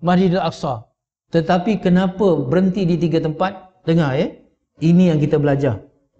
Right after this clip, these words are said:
At-ta'anni minallah, al-ajalatu minasyaitan. Bertenang-tenang itu daripada Allah, tergesa-gesa itu daripada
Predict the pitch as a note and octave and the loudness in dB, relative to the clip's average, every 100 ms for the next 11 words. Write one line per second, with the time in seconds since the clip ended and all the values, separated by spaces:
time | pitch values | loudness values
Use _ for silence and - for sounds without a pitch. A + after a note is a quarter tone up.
0 | _ _ _ _ - D3 - F3 - F#3 | _ _ _ _ -4 -4 -2 -4 0 2
1 | G3 G3 F3+ E3+ E3 D#3 D3 F3 F#3+ - | 4 4 4 4 2 0 0 0 -2 -4
2 | D#3 F3 F3 D#3+ D#3 D#3+ D#3 D#3+ D3+ D3+ | -2 -2 0 0 0 0 -2 -2 0 0
3 | D3 - C#3+ C3+ C#3 A#2+ A#2 - D3+ D#3+ | -4 -4 -6 -4 -6 -6 -8 -4 -4 0
4 | F3 G3 F#3+ F3 F#3 F#3 D#3+ D#3 E3+ E3 | 0 2 0 0 0 2 0 0 0 0
5 | E3 C#3+ D3+ D#3 F3+ - - F#3 F3 F#3 | -2 -2 -2 -2 -4 -12 -4 2 4 4
6 | G3 G3 F#3+ - E3+ D#3+ G3+ F3 E3+ A#3 | 2 2 2 2 0 0 0 2 2 0